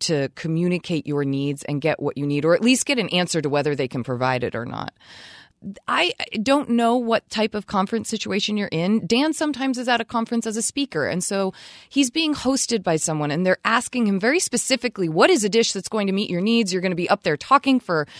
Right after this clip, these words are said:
you know, two hours, eight hours, one hour, whatever it is." And it's, it's important that you <laughs> feel fed. It's really okay to get specific in those situations. Where it's the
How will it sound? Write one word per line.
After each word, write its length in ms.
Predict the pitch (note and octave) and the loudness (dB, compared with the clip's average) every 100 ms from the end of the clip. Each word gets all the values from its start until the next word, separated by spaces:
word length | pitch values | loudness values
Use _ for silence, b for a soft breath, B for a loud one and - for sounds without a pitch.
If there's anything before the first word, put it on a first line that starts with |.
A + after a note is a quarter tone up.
| B B | B B
you 140 | G#3 | 0
know, 140 | G3+ E3+ | 2 2
two 260 | - D4 | 2 4
hours, 360 | C#4 A#3 G3 F#3 | 6 8 6 6
eight 160 | A#3 B3 | 6 8
hours, 260 | G#3+ F3 | 8 8
one 180 | F#3+ D#4+ | 4 6
hour, 240 | D4+ A#3+ F3 | 8 8 6
whatever 300 | G3 G4+ A#4+ B4 | 2 0 2 2
it 120 | A#4+ D#3+ | 2 0
is." 160 | E3 B B B - | -2 B B B -4
And 180 | A3+ A#3 | 0 2
it's, 240 | A3 - - | 2 -2 -2
it's 160 | G#3 A#3+ | 0 0
important 480 | A3 B3 B3+ B3 | 2 4 6 6
that 100 | G#3+ | 2
you 280 | G3+ B3 D#4 | 4 8 8
<laughs> 120 | C4 | 6
feel 280 | C4+ D#4 C#4+ | 6 8 8
fed. 640 | - - D4+ A#3+ F#3+ C4 F3+ B B - | 6 6 8 8 6 4 2 B B -4
It's 200 | C#4 - | -2 -2
really 480 | A3+ C#4+ E4 D#4 C4 | 2 6 8 8 8
okay 280 | A3+ A3+ A3+ | 6 6 2
to 60 | |
get 180 | G3+ G3 | 4 0
specific 480 | - G3 - F#3 F3 | 0 -4 -4 -4 -4
in 120 | E3+ | -2
those 200 | E3 E3 | 2 2
situations. 760 | - F3 - E3+ D#3 E3 D3 - | 0 -4 -2 -2 0 -2 -4 -6
Where 240 | F#3+ C4+ D4+ | -6 -4 -2
it's 160 | - | -6
the 120 | - | -10